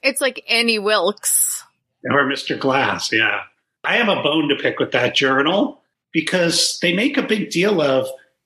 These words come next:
Speaker 2: there's a point where Lino Ventura goes, reads a passage that says, "No sign of L."
Speaker 1: Yes, what was that?
Speaker 2: And then he goes to Zonfeld and said, "It said no sign of L. L.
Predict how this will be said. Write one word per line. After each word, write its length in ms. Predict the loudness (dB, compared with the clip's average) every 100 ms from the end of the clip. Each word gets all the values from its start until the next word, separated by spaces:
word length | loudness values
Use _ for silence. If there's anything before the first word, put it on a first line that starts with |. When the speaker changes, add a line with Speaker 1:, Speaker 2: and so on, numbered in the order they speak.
| _
Speaker 2:
there's 180 | -2 0
a 60 | 0
point 340 | 0 0 2
where 480 | 2 2 2 2 0 0
Lino 320 | 0 2 2
Ventura 560 | 2 0 2 2 2
goes, 580 | 2 2 2 0 -2 -8 -16 -8
reads 400 | -2 2 2 0
a 40 | -2
passage 500 | 0 0 2 -2 0
that 180 | -2 0
says, 320 | 0 0 -2
"No 260 | 0 2
sign 500 | 2 2 2 2 2
of 140 | 2 0 -2
L." 600 | 0 2 2 0 -4 -6 _ _ _ -10
Speaker 1:
Yes, 480 | -2 0 0 0 0
what 240 | 0 0 0
was 260 | 0 2
that? 480 | 2 2 0 -2 0
Speaker 2:
And 160 | 0 2
then 120 | 2
he 140 | 0
goes 420 | 2 2 2 2 0
to 100 | 2
Zonfeld 880 | 2 2 2 2 2 2 2 2 2
and 160 | 0
said, 360 | 2 2 2 0
"It 120 | 0
said 300 | -2 -2 0
no 160 | 0 2
sign 340 | 2 2 2
of 140 | 2
L. 400 | 2 2 2 0 0
L. 600 | 2 2 2 0 -2